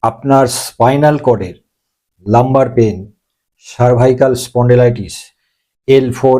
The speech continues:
এল ফাইভ এর ডিস্ক প্রবলেম হবে না, মৃত্যুর আগে পর্যন্ত হবে না।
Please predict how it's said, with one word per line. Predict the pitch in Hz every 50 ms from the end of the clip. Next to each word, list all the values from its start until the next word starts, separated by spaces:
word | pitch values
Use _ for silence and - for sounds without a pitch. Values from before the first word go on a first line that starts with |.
| 127 -
এল | 120 123 123 127 123
ফাইভ | - - - - 120 123 127 123 127
এর | 127 117 87 76 -
ডিস্ক | 127 127 123 - - - - -
প্রবলেম | 123 120 110 110 110 101 82 82 - - _ _ _ _ _ _ _ _ _ _ _ _ _ _ _ _ _ _ _ _ _ _ -
হবে | 123 123 117 113
না, | 92 80 80 - _ _ _ _ _ _ _ _ _ _ _ _ -
মৃত্যুর | 143 147 147 - - 185 175
আগে | 139 120 127 139 160
পর্যন্ত | - 165 156 143 147 156 151 147 165
হবে | 123 110 110 101 104 95
না। | 80 80